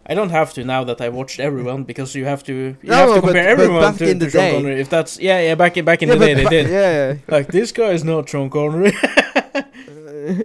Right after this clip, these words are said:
Speaker 2: yeah, and he's way less than he,
Speaker 1: But
Speaker 2: right?
Speaker 1: then Sean Connery
Speaker 2: And
Speaker 1: came
Speaker 2: then
Speaker 1: back for a movie afterwards, and then you had Roger Moore, and I don't think Roger Moore went through the same as, uh, George Lazenby.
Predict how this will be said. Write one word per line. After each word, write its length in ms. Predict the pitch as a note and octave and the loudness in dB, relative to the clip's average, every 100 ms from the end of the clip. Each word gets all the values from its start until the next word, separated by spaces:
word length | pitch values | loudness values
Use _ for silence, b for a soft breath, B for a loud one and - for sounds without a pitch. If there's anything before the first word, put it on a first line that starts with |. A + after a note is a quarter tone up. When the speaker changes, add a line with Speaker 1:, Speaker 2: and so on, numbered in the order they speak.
| - | 0
Speaker 2:
yeah, 300 | C4 B3 G3+ | 2 4 4
and 100 | G3 | 2
he's 480 | G3 G#3 E3 D3 C#3 _ _ - | 4 4 2 -6 -20 _ _ -4
way 1000 | F3+ F3+ G3+ G3+ F#3+ F3 E3+ F3 F3+ D#3+ | 0 2 4 4 2 0 -4 -2 -4 -4
less 320 | G3 D4+ - | -4 -6 -2
than 160 | E3 | -2
he, 320 | D#3 C3+ A#2 A#2+ - | 0 -2 -4 -10 -4
Speaker 1:
But 180 | G3 | 0
Speaker 2:
right? 80 | F#3 | 2
Speaker 1:
then 240 | G3 G3 F#3+ | 4 2 -2
Sean 180 | F#3+ F3+ | -4 0
Connery 260 | F#3 F#3 | 0 2
Speaker 2:
And 60 | F#3 | 2
Speaker 1:
came 20 | D3+ | 4
Speaker 2:
then 200 | E3 F#3 | 4 2
Speaker 1:
back 80 | C#3 | 0
for 60 | |
a 40 | D3 | -2
movie 240 | D3+ D3 | -2 -2
afterwards, 560 | C#3 F3 G3+ G3 G#3 - | -2 -2 -2 -2 -2 -4
and 180 | C3+ | -6
then 140 | D3 D3+ | -4 -4
you 80 | C3+ | -4
had 180 | C3 | -6
Roger 300 | C3+ C#3 C#3 | -6 -6 -6
Moore, 340 | B2+ C#3+ G3 G3+ | -6 -6 -6 -6
and 160 | C#3 | -6
I 60 | C3+ | -6
don't 240 | C3+ D#3 | -6 -6
think 220 | - D3+ C#3+ | -6 -8 -6
Roger 240 | C#3 C3 | -8 -8
Moore 240 | C#3 D#3+ | -6 -4
went 180 | C3+ C3 | -4 -8
through 200 | - C#3+ | -6 -8
the 100 | B2+ | -8
same 400 | - C#3 D3 D3 | -6 -4 -4 -4
as, 500 | B2 A#2+ A#2 - - | -4 -6 -6 -12 -12
uh, 260 | B2 B2 A#2+ | -10 -8 -10
George 200 | B2+ B2+ | -10 -10
Lazenby. 380 | C3 C#3+ F3 G3 | -8 -8 -8 -10